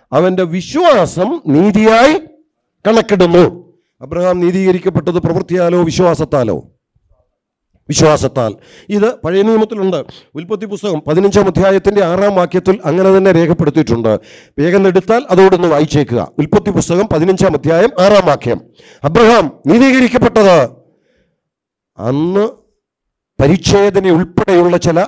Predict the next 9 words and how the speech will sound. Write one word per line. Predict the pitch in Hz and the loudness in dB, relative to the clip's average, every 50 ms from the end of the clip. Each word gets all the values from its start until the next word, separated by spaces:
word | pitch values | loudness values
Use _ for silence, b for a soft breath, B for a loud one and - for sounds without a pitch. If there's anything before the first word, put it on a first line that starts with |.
| - - | -4 -4
ആചാരങ്ങൾ, | 135 160 180 160 180 180 180 175 175 165 165 156 139 - 151 | -4 -2 0 0 2 2 2 2 0 0 0 -2 -2 -2 -2
കർമ്മങ്ങൾ | 147 156 170 190 196 196 196 170 147 | -2 -2 -2 -2 -2 -2 0 0 0
ഉണ്ടായിരുന്നു. | 135 135 135 135 135 123 123 120 113 110 101 - B B B B B B B | 0 2 2 2 2 2 2 0 0 -2 -2 -4 B B B B B B B
അതൊന്നും | 165 220 247 294 320 339 349 330 311 | 0 2 4 4 4 4 2 2 2
ചെയ്തിട്ടല്ല | 262 294 311 285 339 302 - 269 233 233 240 233 180 - B B B B B | 2 2 2 2 0 0 0 0 0 2 0 0 0 -2 B B B B B
അബ്രഹാം | - 220 262 277 269 269 262 247 | -2 0 0 2 2 2 2 2
നീതീകരിക്കപ്പെട്ടത്. | 226 240 226 247 240 233 220 214 180 - - - 196 156 180 170 165 156 147 139 | 2 2 4 4 4 4 2 2 0 0 0 0 2 2 4 4 4 4 2 2
പിന്നെ | - 175 190 196 | 0 0 2 2
എങ്ങനെയാ? | 190 202 196 180 139 110 82 | 2 2 4 2 2 0 -2